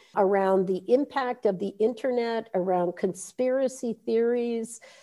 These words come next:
that have led so many Americans astray to the point that they would physically attack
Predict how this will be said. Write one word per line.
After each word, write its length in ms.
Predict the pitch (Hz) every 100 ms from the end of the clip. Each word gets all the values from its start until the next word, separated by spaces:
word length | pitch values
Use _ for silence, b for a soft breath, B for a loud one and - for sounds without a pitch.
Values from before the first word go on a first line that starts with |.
| B
that 300 | 226 220 226
have 280 | 190 233 196
led 380 | 208 233 240 196
so 540 | - - 254 269 277
many 400 | 247 233 233 226
Americans 760 | 202 196 196 214 208 208 196 202
astray 720 | 190 - - 202 202 247 254
to 100 | -
the 140 | 208 214
point 540 | - 254 247 247 240
that 260 | 208 208 202
they 280 | 208 208 220
would 400 | 190 190 180 - -
physically 800 | 269 269 269 262 240 233 220 214 b b -
attack 880 | 214 - - - 233 233 262 -